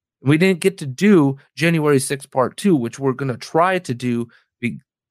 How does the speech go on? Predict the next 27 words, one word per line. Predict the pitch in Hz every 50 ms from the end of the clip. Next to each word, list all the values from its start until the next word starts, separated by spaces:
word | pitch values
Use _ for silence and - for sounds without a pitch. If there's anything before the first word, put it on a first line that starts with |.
| _ - -
around | 123 120 120 139 165 190 190 180 151 135 - -
January | 120 - 135 123 117 117 110 113 107 104 101
sixth, | - - - - - - - - _ _ _ -
by | 117 113 101
the | 92 92
way. | 87 - - _ _ _ _ _ _ _ _ _ _ _ _ _ _ _ _ _ _ _ _ _ _ _ _ - - -
But, | 226 226 185 - - _ - _ _ _ _ _ _ _ _ _ _ _ _ _ _ _ _ _ _ _ _ _ _ _ _ _ _ _ _ -
Pat, | - - 190 139 - -
we | 135 160 214
had | 226 220 -
talked | - - - 294 - -
about | 262 175 180 175 175 170 - _ _ _ _ _ _ _ _ _ _ _ _ _ _ _ _ _ _ _ _ _ _ _ _ _ -
in | 170 170
the | 170 156
first | 139 - 226 262 262 - -
part, | - 117 113 -
right, | 131 151 185 196 - _ _ _ _ _ _
that | 139 170 175 170 - _ _ _
there's | 147 135 165 214 247 226 185
now | 214 226 247 240
an | 226 202
allegation | 208 214 202 175 190 202 214 - 196 175 165
that | 175 175 180
they | 185 190 190 180 - _ _ _
literally | - 156 151 175 254 285 311 302 285 254 254 240
made | 196 180 180 190 220 220 202 - -
up | 214 220 202 - _